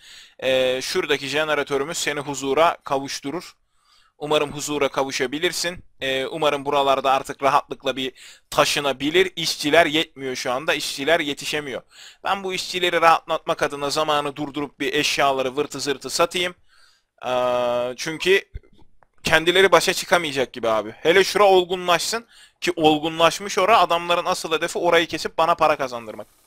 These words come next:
Haydi bakayım, ben şöyle bir sağlı sollu, sağlı sollu şunları bir satayım abi. Kazanabildiğimiz kadar para kazanalım buradan.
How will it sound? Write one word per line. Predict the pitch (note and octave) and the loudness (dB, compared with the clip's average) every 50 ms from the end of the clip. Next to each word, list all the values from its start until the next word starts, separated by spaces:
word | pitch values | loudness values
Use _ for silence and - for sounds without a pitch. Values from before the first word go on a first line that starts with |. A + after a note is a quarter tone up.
| _ _ _ _ _ _ _ _ _ _ | _ _ _ _ _ _ _ _ _ _
Haydi | - D3+ F3 F3+ F3+ F3+ E3 E3 D#3+ | 4 6 8 8 8 8 6 4 0
bakayım, | D#3 D3 - D#3+ E3+ F#3 F3+ D#3+ | 0 0 -2 -4 -4 -4 0 0
ben | D#3 D#3 D#3 | 0 0 0
şöyle | - - E3+ D#3+ D#3+ D3+ D3+ | -2 0 2 4 4 4 2
bir | D3+ C#3 | 2 -2
sağlı | - - E3+ D#3+ D#3 D#3 D#3 D3+ | -2 2 6 6 6 6 4 0
sollu, | - D#3 C#3 C3+ C3+ - | -4 -4 -4 -4 -4 -4
sağlı | - E3 D#3+ D#3 D#3 D#3 | 2 4 4 4 4 0
sollu | - D3 C3+ C3 C#3 | -4 -6 -6 -6 -8
şunları | - - E3 D#3+ D#3 C#3+ C#3 C3 | -12 -12 -10 -4 -2 -2 -2 0
bir | C#3 | -2
satayım | - - D#3+ D#3 - F3 E3+ E3+ | -2 -2 -2 -2 -2 -4 -2 2
abi. | E3 D#3+ D3+ D3 E3+ F3 - _ _ _ _ _ _ _ _ _ _ _ _ _ | 2 2 4 2 0 -4 -4 _ _ _ _ _ _ _ _ _ _ _ _ _
Kazanabildiğimiz | - E3+ E3+ - F#3+ F3+ F3 E3+ F3 F3 F3 F3 E3+ E3 D3+ - | 6 6 8 8 6 4 4 2 0 -4 -4 -6 -6 -6 -6 0
kadar | - D3+ D3 F3 F3+ - | 2 2 4 4 2 4
para | - D#3+ D#3 E3 | 6 6 6 6
kazanalım | - D#3+ C#3+ D3 D3 D3 C#3+ C#3+ C#3+ C3+ B2 | 4 2 0 0 0 -2 -2 -4 -4 -8 -8
buradan. | A#2 A2+ G#2+ A2 | -12 -10 -10 -12